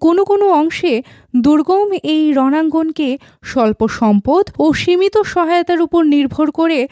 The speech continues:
কলকাতা থেকে নিয়ন্ত্রণ করা যে কোনো কমান্ডের পক্ষেই সাধ্যাতীত ছিল। বিশেষত সেক্টরগুলির সঙ্গে সরাসরি যোগাযোগ স্থাপনের কোনো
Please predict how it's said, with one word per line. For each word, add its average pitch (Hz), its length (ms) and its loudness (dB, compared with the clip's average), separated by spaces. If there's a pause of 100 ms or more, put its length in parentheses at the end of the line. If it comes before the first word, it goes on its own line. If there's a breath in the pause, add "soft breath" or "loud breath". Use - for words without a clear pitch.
(380 soft breath)
কলকাতা 320 500 0
থেকে 269 360 -4
নিয়ন্ত্রণ 240 580 0
করা 226 300 -2 (360 loud breath)
যে 254 260 0
কোনো 415 260 0
কমান্ডের 349 540 0
পক্ষেই 302 520 -4 (300)
সাধ্যাতীত 277 640 -2
ছিল। 185 240 -10 (1120)
বিশেষত 220 540 0 (480 soft breath)
সেক্টরগুলির 381 840 0
সঙ্গে 339 300 -2 (120)
সরাসরি 302 600 -2
যোগাযোগ 277 460 -2
স্থাপনের 302 640 -4 (340 loud breath)
কোনো 226 200 2